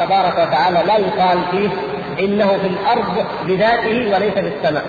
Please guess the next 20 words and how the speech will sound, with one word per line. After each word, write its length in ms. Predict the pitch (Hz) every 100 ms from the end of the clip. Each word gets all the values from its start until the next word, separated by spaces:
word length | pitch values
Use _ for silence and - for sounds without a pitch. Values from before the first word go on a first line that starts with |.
| 147
يعني 320 | 160 180 190 - -
إذا 120 | 156
أخذنا، 480 | 180 180 190 170 143
إذا 160 | 160
خصصنا 680 | 185 185 - 214 - 208 226 - - - - 165
بأنه 340 | 170 185 196
في 100 | 180
الأرض 280 | 175 - - - -
فقط 240 | 208 196 180 - - - - 160
بذاته، 520 | 175 196 196 170 160 156
هل 140 | 190 -
تقولون 400 | 196 226 233 202
بذلك؟ 400 | 202 247 294 - - 285 - - - - -
لا 160 | 160 220
يقول 320 | 196 - 202
بذلك 480 | 170 185 190 180 -
أحد 280 | 170 156 160 165 165 - - - - - -
من 140 | 175
المسلمين. 480 | 170 151 120 - - - - - - - - - - - - - -
قال: 200 | 208